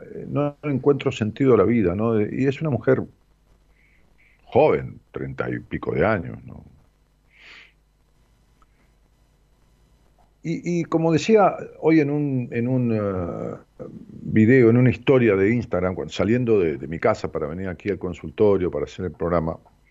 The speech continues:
este, se me ocurrió parar ahí en, eh,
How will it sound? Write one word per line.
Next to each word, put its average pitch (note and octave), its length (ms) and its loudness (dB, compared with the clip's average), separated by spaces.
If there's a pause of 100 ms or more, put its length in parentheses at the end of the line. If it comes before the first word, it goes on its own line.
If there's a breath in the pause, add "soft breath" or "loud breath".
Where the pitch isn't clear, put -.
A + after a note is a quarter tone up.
(580 soft breath)
este, - 840 -6 (1400 loud breath)
se - 260 -10
me G2+ 100 -2
ocurrió A2+ 300 2
parar A#2+ 320 4
ahí A2 340 -2
en, D#2+ 300 -10 (1700)
eh, - 60 -16